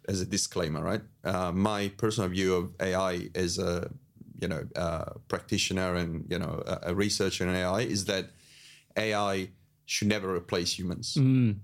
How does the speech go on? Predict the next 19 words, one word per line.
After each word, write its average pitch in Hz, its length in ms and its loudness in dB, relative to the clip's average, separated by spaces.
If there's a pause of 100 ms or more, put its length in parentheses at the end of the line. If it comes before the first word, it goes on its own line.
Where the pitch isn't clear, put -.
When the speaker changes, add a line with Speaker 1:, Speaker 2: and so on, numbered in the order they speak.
(100)
Speaker 1:
right? 113 200 2
So 104 120 0
Speaker 2:
yes. 95 80 0
Speaker 1:
my 113 180 2
view 107 200 2
is 101 100 0
very 98 240 2
humanistic. 101 580 2
Speaker 2:
Mm. 110 260 6 (380)
Speaker 1:
I 104 140 0
believe, 104 440 0
you 98 100 2
know, 95 220 2
A 98 160 2
I 95 200 2
is 90 500 -2
your 95 200 2
assistant, 113 580 0
your, 90 500 4